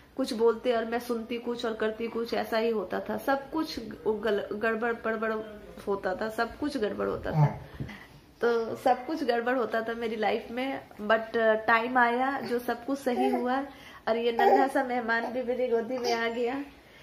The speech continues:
ऐसे ही आपका भी time आएगा, सिर्फ आपको कोशिश करनी है खुद के लिए। ना मेरे lecture देने से आपका कुछ होगा, ना आप किसी और के भी lecture देने से आपका कुछ होगा। आपको जो करना है खुद से खुद के लिए करना है।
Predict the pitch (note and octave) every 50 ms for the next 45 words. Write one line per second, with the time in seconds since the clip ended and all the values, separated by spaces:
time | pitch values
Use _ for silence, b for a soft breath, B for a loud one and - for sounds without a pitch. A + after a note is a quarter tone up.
0 | B B B - A3+ A#3+ B3 - C#4+ D4 D4 C4+ D#4 D4 C#4+ C4+ - - - A#3+
1 | B3 B3 - D4+ D4+ C#4 F4 F4 - C4+ A#3 A#3 G#3+ G#3 G3+ F#3+ F#3 G#3 G3+ G3+
2 | G#3 G#3 - - - - - - D4+ D#4+ D#4 - - A3+ B3 B3 B3 B3 - -
3 | C#4+ C#4 C#4 C4+ C4 C4+ - - - - - C4 B3 B3+ B3+ - C#4+ C#4+ - -
4 | B3+ A#3 A3+ A#3 A#3+ B3 C4 C4 B3+ - C#4 C#4 A3+ - - - B3 A3+ G#3 F#3+
5 | G3 F#3 A3 G#3+ - B B B B B B B B B A#3+ B3 B3 A#3+ A#3+ A#3+
6 | A#3+ A#3+ D4+ C#4+ C#4 C#4 C#4 - D4 C#4 C#4 C4+ C4+ C4 C#4 C#4+ C#4 - D4 C4+
7 | B3+ B3+ - - B3+ C4+ - C#4 C4+ - - C4+ B3+ B3 C4 C4 B3 A#3 A3 A3
8 | A#3 A#3 A3+ - - G#3+ A#3 A#3+ B3+ B3 B3 - - - - - - - G#3 -
9 | C#4 C#4 - D#4+ C#4 C4 C4+ C4 C4 C#4+ A#3+ C#4+ A#3+ A#3 A#3+ - C4 B3 A3 A#3
10 | A3 A#3 A#3+ A#3+ A#3+ A3 G#3+ A3 A#3 A3 - G#3+ G#3+ - - G#3+ G#3+ G#3+ G#3+ G#3+
11 | B B B B B B - A#3+ - - C4 B3+ A3 G3+ B3+ C#4+ D4+ D4 D4 D4+
12 | C#4+ C4+ B3+ C4 C4+ C4+ C#4 C#4 C#4 C#4+ - D4+ D4 - - - D#4 D4+ - D4
13 | - - - - C#4 C4+ C#4 C4+ C4+ - A3 G#3+ G#3+ G3 F#3+ G#3+ F#3+ G3+ G#3+ G#3+